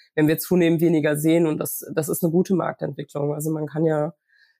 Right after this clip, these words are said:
das klingt immer so ein bisschen abgedroschen, aber aus jeder Krise eben auch eine Chance, ähm, mitnehmen. Und ich glaube, wenn Unternehmen sich daraus gesund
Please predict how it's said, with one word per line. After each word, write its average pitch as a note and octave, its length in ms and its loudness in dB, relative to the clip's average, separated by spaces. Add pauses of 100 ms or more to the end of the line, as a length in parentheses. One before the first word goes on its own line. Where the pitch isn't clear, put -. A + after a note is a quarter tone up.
(100)
das - 140 -14
klingt E3+ 200 0
immer D#3 160 2
so D3+ 80 0
ein D#3 60 -2
bisschen - 240 -4
abgedroschen, D#3 720 -4
aber D#3+ 240 -2
aus D3+ 180 -4
jeder D#3 340 0
Krise D#3+ 380 2
eben D3+ 300 2
auch D3 180 -2
eine D#3+ 80 0
Chance, D3+ 580 -4
ähm, D#3 280 -4
mitnehmen. D3+ 560 2
Und D3+ 160 -2
ich C#3+ 100 -8
glaube, D3+ 360 0
wenn D#3 440 2
Unternehmen D#3 440 2
sich E3 160 -6
daraus D#3 340 0
gesund D#3+ 580 0